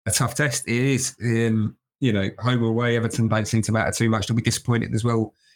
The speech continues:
uh, with how it went in the week against Fulham in the Cup. They'll be looking to put that right in the league for sure. Um, but Spurs, the good thing is, is that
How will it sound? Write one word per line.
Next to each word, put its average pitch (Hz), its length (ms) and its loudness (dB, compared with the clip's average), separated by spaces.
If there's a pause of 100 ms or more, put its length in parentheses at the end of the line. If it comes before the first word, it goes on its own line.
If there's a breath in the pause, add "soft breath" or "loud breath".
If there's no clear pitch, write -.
(260 soft breath)
uh, 104 440 2
with 107 160 0
how 107 160 2
it 104 100 -4
went 113 180 0
in 104 80 -4
the 104 60 2
week 110 220 0
against - 280 -2
Fulham 104 180 2
in 110 100 2
the 107 60 -2
Cup. - 400 -4 (480 loud breath)
They'll 104 100 -2
be 104 60 4
looking 110 200 0
to - 60 -10
put - 260 -2
that 104 200 0
right 110 320 0
in 120 120 0
the 101 60 0
league 113 360 0
for - 160 -4
sure. 123 440 -2 (120)
Um, 101 560 0 (760)
but 139 180 -2
Spurs, 143 320 0
the 135 60 -4
good 135 160 0
thing 127 160 0
is, 131 100 2
is 120 140 0
that 139 200 -4